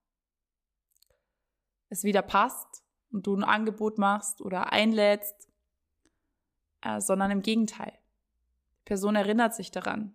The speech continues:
du hast an sie gedacht, du hattest sie im Blick und die Wahrscheinlichkeit, dass diese Person ein Kunde wird, ist wesentlich höher, als wenn du hundert Millionen Menschen angeschrieben hättest,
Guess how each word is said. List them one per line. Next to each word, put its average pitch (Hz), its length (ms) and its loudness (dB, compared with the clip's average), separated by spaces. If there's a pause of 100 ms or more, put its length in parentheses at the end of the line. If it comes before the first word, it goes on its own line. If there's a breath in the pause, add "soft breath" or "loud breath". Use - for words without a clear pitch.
du - 80 -10
hast - 180 -8
an 185 100 -4
sie 185 140 -2
gedacht, 185 640 0
du 190 100 -8
hattest - 300 -10
sie 226 140 4
im 254 100 4
Blick 247 380 0 (760)
und 202 60 -4
die 196 80 -2
Wahrscheinlichkeit, 220 600 2
dass 185 100 -4
diese 185 240 -4
Person 185 500 0
ein 190 160 -8
Kunde 208 360 2
wird, 190 200 0
ist - 220 -10
wesentlich 196 580 -2 (420)
höher, 185 560 4 (360 loud breath)
als - 220 -6
wenn 180 180 -4
du 180 280 -8 (120)
hundert 277 400 4
Millionen 196 500 2
Menschen 185 440 -4
angeschrieben 185 680 -6
hättest, 180 540 -8